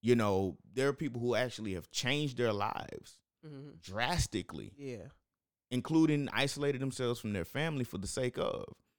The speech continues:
Speaker 1: because that's what they truly believe. It's not as,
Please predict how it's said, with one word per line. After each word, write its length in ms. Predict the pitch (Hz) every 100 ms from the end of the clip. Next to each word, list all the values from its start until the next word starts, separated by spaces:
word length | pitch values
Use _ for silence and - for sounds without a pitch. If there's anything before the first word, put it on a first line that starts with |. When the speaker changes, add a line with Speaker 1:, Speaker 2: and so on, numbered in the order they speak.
| _ _
Speaker 1:
because 300 | 117 131 113
that's 240 | 104 113
what 160 | 127 -
they 140 | 120
truly 540 | 120 - - 135 139 127
believe. 400 | 120 123 139 110
It's 100 | 110
not 160 | 123
as, 160 | 123